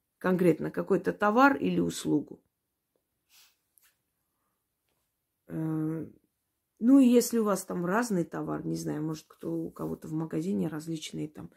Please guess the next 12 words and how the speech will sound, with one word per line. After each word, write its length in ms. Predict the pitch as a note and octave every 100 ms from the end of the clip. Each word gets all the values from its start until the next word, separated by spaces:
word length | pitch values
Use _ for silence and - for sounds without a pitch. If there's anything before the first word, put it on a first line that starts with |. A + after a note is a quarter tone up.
| _ - - - - -
может, 280 | D#3+ D#3 -
мебель, 560 | D#3+ G3+ G#3+ E3+ F3+ E3+
одежда, 560 | D#3+ D3+ G3+ F3 F3 E3+
всё. 220 | - F3+
Ну, 220 | G#3 A3
в 100 | G3
общем, 360 | F#3+ - F3 - _ G3
мой 200 | A3+ A#3+
товар, 500 | - G#3 F3 D3 - -
так, 220 | D#3 -
э, 220 | D3+ C#3 -
именуйте. 720 | D#3+ D#3 D#3 D3 C#3+ -